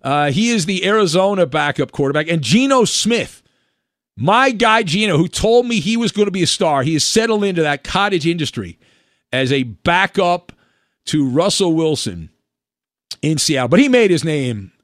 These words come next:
being terrible with the J E T S, suck, suck, suck. And I didn't even go to the third string quarterbacks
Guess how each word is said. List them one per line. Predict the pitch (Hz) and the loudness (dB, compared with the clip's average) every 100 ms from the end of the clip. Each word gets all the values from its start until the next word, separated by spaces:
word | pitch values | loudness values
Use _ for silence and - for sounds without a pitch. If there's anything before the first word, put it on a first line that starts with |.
| _ _ _ | _ _ _
being | - 165 139 | -2 -2 -2
terrible | - - - 226 160 - - _ _ _ _ _ _ | -6 -8 -2 2 0 -2 -18 _ _ _ _ _ _
with | 127 - | -8 -6
the | 131 | -6
J | 120 - 190 202 202 | -6 -2 0 0 -4
E | 180 185 180 | -6 -4 -6
T | - - 170 160 | -6 -4 -4 -4
S, | 135 143 131 | -4 -2 -2
suck, | - - 156 160 - _ _ | -2 -2 -2 -6 -16 _ _
suck, | - - 143 - | -4 -2 -4 -4
suck. | - 143 113 - | -4 -4 -4 -4
And | 170 | 0
I | 214 | 2
didn't | 339 330 302 | 2 2 0
even | 233 | -2
go | 147 208 262 214 | 2 2 2 0
to | 151 | -2
the | 131 123 | -2 -4
third | - 175 214 | -4 -2 -2
string | - 131 113 | -4 -8 -8
quarterbacks | - 104 98 120 - | -10 -8 -6 -6 -6